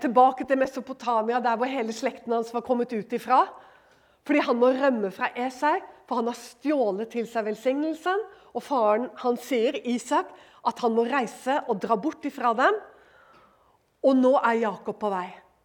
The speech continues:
Og vi vet ikke helt, hvor er Betel?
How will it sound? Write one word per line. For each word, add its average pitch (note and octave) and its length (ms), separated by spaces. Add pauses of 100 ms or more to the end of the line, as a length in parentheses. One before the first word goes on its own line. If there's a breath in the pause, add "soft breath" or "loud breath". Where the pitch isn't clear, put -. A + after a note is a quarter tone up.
(440)
Og B3 120
vi G4 160
vet A3 320
ikke - 160 (160)
helt, A#3 260 (100)
hvor D#4+ 280 (160)
er G#3+ 380 (260)
Betel? A3 540